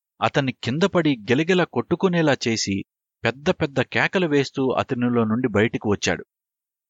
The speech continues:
అప్పుడు ప్రజలంతా చాలా ఆశ్చర్యపోయి, "ఇదేంటి? ఈ బోధ కొత్తగా ఉందే, ఈయన అపవిత్ర దూతల్ని కూడా అధికారంతో ఆజ్ఞాపిస్తున్నాడు, వాళ్ళు ఈయన మాట వింటున్నారు"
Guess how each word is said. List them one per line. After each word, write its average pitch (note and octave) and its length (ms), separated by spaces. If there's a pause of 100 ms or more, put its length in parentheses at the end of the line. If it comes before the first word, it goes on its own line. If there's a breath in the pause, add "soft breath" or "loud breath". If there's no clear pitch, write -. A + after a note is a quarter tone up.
(120)
అప్పుడు D3 240
ప్రజలంతా F3 600 (140)
చాలా C3 240
ఆశ్చర్యపోయి, D#3+ 920 (640)
"ఇదేంటి? G3+ 600 (540)
ఈ F#3 120
బోధ C#3 340
కొత్తగా F#3+ 540
ఉందే, E3 440 (520)
ఈయన F#3 160
అపవిత్ర E3 580
దూతల్ని G3 440
కూడా F#3+ 280
అధికారంతో F#3+ 640
ఆజ్ఞాపిస్తున్నాడు, F3+ 880 (640)
వాళ్ళు G3 240
ఈయన F3+ 260
మాట G#2 320
వింటున్నారు" D#3 600